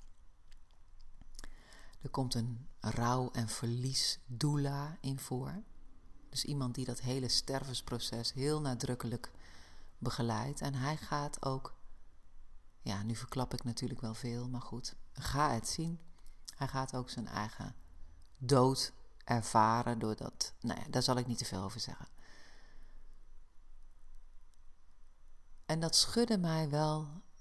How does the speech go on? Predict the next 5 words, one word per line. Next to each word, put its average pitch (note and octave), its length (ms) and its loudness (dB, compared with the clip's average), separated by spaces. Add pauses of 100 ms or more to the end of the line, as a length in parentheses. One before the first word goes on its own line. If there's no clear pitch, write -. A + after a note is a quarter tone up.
(500)
wakker. G#2 720 0 (2500)
In D#3+ 160 4
de D#3+ 80 2
zin F3+ 360 8
van, C#3+ 520 2